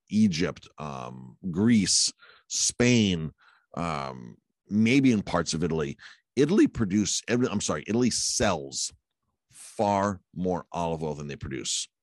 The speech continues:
far more than they produce. And they just keep putting the product on there, "Product of Italy, product of Italy," and it's going out the door and it's getting shipped off to the U S and other markets.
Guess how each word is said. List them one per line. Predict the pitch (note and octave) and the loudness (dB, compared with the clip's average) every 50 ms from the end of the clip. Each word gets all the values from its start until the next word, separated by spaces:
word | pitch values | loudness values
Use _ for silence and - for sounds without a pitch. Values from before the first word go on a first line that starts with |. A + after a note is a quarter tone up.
| _ | _
far | _ - - - B2+ C3 C3 A#2+ | _ -20 -10 -2 0 2 4 4
more | G#2+ F#2+ F2 | 4 2 2
than | D2+ C2+ | 0 -2
they | C2 C2 | -8 -12
produce. | - - - G1+ G1+ - - - - - - - - - - - - _ _ - | -12 -12 -12 -10 -6 -4 -4 -6 -6 -8 -16 -20 -20 -20 -20 -20 -20 _ _ -4
And | F2+ F2+ E2+ D#2+ D#2 D2 - - - | -4 -2 -2 -2 -4 -6 -10 -6 -4
they | F2 | -4
just | F2 F2 E2+ - | -2 -2 -2 -2
keep | - F#2+ D2+ - _ _ _ | -2 -4 -4 -4 _ _ _
putting | - F2 C#2+ | -2 0 0
the | G2 G2+ | 0 0
product | - C#3 B2+ B2 A2 | 0 0 0 2 2
on | G#2 | 0
there, | G2+ G2 | 0 0
"Product | - - - - - C#2+ D2 - | -2 -6 -14 -12 -10 -10 -10 -6
of | E2+ G2+ | -4 -2
Italy, | A#2 A#2 A2+ G2+ E2+ | 0 0 0 0 0
product | D2 - D2+ D2+ D#2 - | -2 -6 -6 -6 -4 -2
of | A2 | 0
Italy," | B2+ B2 A2 G2+ G2 F#2 - _ _ - _ _ _ _ | 2 2 2 2 0 0 -4 _ _ -20 _ _ _ _
and | - D#2+ D#2+ | -10 -10 -10
it's | D#2 - - | -10 -10 -6
going | - F#2+ G2+ G2+ | -2 0 0 0
out | G#2 G2+ | 0 0
the | G#2+ | 0
door | F#2+ G#2+ A#2+ A#2 G#2+ G2+ | 2 4 6 6 6 6
and | G2 F2 | 4 2
it's | E2 - - | -2 -6 -6
getting | F#2+ E2+ C2+ D#2 E2 | -6 -6 -6 -8 -10
shipped | - - - F#2+ D2 - | -8 -4 -4 -4 -2 -2
off | G2+ F#2 - | -2 -2 -4
to | - F2 | -6 -6
the | D#2 F2+ | -2 0
U | G2+ G#2 G2+ | 0 2 2
S | G2+ F#2+ - - | 0 -2 -4 -8
and | F2 F2 | -6 -4
other | F#2 G2 | -4 -4
markets. | F#2+ F#2 F#2 F#2 E2+ G2+ G2 E2+ - | -2 -2 -2 -2 -2 -2 -4 -4 -4